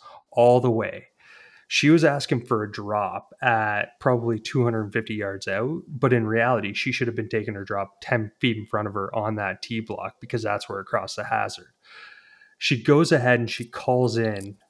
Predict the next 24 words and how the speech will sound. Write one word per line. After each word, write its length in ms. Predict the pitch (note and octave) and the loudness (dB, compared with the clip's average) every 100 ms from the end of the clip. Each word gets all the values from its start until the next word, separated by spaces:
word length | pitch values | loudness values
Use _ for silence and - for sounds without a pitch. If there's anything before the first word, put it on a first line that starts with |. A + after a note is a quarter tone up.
| _ | _
for 300 | _ - A2+ | _ 0 0
another 640 | G#2 A2 A2+ A#2+ B2+ A2+ G#2+ | 0 -2 2 2 4 4 2
official 680 | - A2+ A2 G#2+ F2+ F#2+ _ _ _ _ _ _ _ | 0 0 0 -4 -8 -14 _ _ _ _ _ _ _
for 260 | - A2 | 2 4
another 500 | G#2+ A2+ A#2 B2 B2+ | 4 2 6 6 8
ruling. 420 | A2 A2+ A2 G2+ | 6 4 2 -2
So 160 | G#2+ A#2 | -4 -2
in 40 | |
essence, 320 | A2+ A2+ A2+ - | -2 -2 -4 2
"Hey, 160 | D#3 | 2
can 140 | A#2 A#2 | 2 0
I 80 | |
talk 240 | A2+ B2+ B2 | 0 -2 -2
to 80 | A2+ | -4
your 80 | |
manager?" 460 | G#2 A2+ A2+ G2+ F#2+ | -2 -2 -2 -4 -12
So 160 | - G#2+ | -10 -10
that's 200 | G#2 - | -6 -4
where 80 | |
the 80 | G2+ | -6
Karen 320 | - B2+ B2 | 0 4 4
moment 340 | A2 G2+ G2 F#2+ | 4 -4 -8 -8
came 220 | F#2 - | -6 -6
in. 140 | G2+ | -8